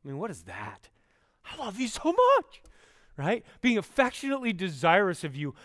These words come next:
We were ready to share with you not only the gospel, not only the concept that you can repent, uh, towards God and, and have faith in Jesus Christ and, and be in eternity with us. That'd be awesome.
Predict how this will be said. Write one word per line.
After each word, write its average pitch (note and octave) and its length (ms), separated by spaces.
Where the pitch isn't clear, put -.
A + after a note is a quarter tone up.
We A#3+ 220
were D#4+ 200
ready A#3 360
to G#3+ 140
share A#3+ 320
with B3+ 180
you B3 220
not C#4 240
only D4 220
the A3 120
gospel, A3 680
not C4+ 140
only D4 140
the G#3 120
concept A3+ 540
that G#3+ 140
you A3+ 100
can G#3 140
repent, A#3 520
uh, F#3 180
towards G#3 320
God G3 300
and, F3+ 140
and F3+ 140
have G3+ 180
faith A3+ 300
in G3+ 80
Jesus F#3+ 240
Christ G3+ 320
and, F3 140
and F#3 280
be A#3+ 180
in A3+ 60
eternity G#3+ 500
with A3 160
us. A#3+ 260
That'd A3+ 180
be A3 100
awesome. A3+ 520